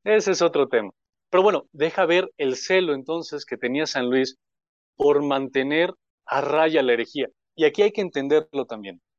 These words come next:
¿Por qué quieres mantener a raya la herejía? Sí, efectivamente hay un primer tema y es que como católicos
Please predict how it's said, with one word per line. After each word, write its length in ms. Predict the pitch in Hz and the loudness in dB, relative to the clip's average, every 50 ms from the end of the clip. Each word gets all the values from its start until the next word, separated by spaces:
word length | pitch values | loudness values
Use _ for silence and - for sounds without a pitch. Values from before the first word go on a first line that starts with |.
| _ _ _ _ _ _ _ _ _ _ | _ _ _ _ _ _ _ _ _ _
¿Por 180 | - 143 131 131 | -4 -4 -2 2
qué 180 | - 185 180 180 | 2 2 2 0
quieres 340 | - 196 214 208 185 151 | 0 0 2 2 2 0
mantener 440 | 143 135 123 117 131 120 123 127 127 | -2 -6 -6 -6 -6 -4 -2 0 2
a 80 | 127 123 | 2 2
raya 280 | 113 123 127 123 123 | 2 2 0 2 2
la 100 | 123 117 | 2 0
herejía? 400 | 110 107 110 101 - - 110 92 - _ _ _ _ _ _ | 0 0 -2 -6 -8 -10 -14 -14 -14 _ _ _ _ _ _
Sí, 220 | - - 196 180 | -6 -2 0 2
efectivamente 640 | 143 - - 117 - - 180 175 147 139 147 135 131 | 2 2 0 -4 -2 0 0 0 0 0 -2 -2 -2
hay 100 | 120 135 | -2 -4
un 140 | 139 135 - | -6 -10 -10
primer 360 | 139 127 123 131 131 143 143 | -10 -8 -6 -6 -6 -6 -6
tema 320 | - 151 151 147 139 147 | -6 -6 -6 -4 -2 -2
y 120 | 147 131 127 | 0 0 -2
es 160 | 123 - - | -2 -2 -4
que 160 | - 135 120 | -6 -6 -6
como 240 | - - 107 104 95 | -6 -8 -10 -10 -6
católicos 760 | - 120 117 - 190 196 160 139 - - 151 175 - - | -4 -2 0 2 2 2 2 0 0 0 -2 -2 -2 -6